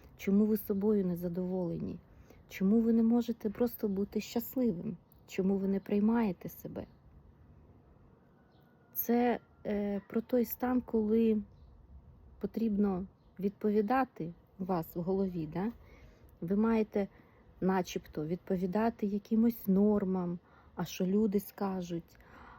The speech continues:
а мене не будуть любити, а мене не сприймуть серйозно. А кому яка різниця?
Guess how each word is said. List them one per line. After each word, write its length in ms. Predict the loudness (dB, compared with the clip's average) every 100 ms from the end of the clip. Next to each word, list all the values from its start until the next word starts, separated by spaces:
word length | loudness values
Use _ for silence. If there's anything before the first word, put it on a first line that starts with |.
| -6
а 80 | 0
мене 240 | 2 4
не 100 | 4
будуть 400 | 2 2 0 0
любити, 720 | -2 2 2 2 0 -2 -2 -4
а 80 | -4
мене 240 | -2 0
не 140 | 2
сприймуть 560 | 0 -2 0 2 2 0
серйозно. 760 | -2 -2 2 2 2 0 -6 -8 -10
А 60 | -12
кому 320 | 0 4 4
яка 300 | 2 -4 -2
різниця? 640 | -2 0 2 0 -4 -16